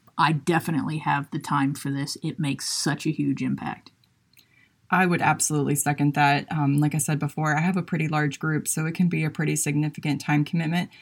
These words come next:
Speaker 2: but it is a hundred percent worth it. I've seen so many benefits from bringing this kind of structure into our graduate mentoring program.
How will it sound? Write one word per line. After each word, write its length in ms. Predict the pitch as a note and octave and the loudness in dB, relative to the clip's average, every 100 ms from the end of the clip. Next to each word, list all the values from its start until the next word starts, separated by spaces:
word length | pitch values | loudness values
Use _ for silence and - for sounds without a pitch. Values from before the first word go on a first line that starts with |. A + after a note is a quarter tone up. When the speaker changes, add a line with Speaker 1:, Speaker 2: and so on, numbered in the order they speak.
| - _ | -20 _
Speaker 2:
but 160 | - D3 | -2 2
it 100 | E3+ | 4
is 240 | F#3+ F3+ - | 4 2 0
a 120 | D3 | -2
hundred 520 | - E3 D3 C#3+ C3+ | 0 2 4 4 0
percent 380 | D3 C#3+ C#3 C3 | -2 0 0 0
worth 240 | C#3+ C3+ | -2 0
it. 240 | C#3 C3+ C3+ | 0 -2 -2
I've 240 | D3+ D3 | -2 0
seen 320 | - D#3+ D3+ | 0 0 2
so 240 | C#3 - D3+ | 2 4 4
many 200 | D#3 D3+ | 4 4
benefits 500 | C#3+ C#3+ C#3 C3+ - | 4 2 0 -2 -2
from 160 | D3+ | 0
bringing 300 | C#3+ C#3+ C#3+ | 2 2 4
this 140 | C#3 - | 2 0
kind 200 | D3+ C#3 | 0 0
of 80 | C3+ | 0
structure 580 | - A#2+ - C#3+ C#3+ - - _ | -2 -4 -2 0 -2 -4 -16 _
into 260 | D3+ D3 D3 | 2 2 4
our 120 | C#3 | 2
graduate 420 | C3+ C#3 C3+ C#3+ | 4 2 2 2
mentoring 420 | C3 C3+ C3+ C3+ C3+ | 4 4 4 2 2
program. 600 | C#3 C3+ C#3 C3 C#3 | 2 2 4 2 2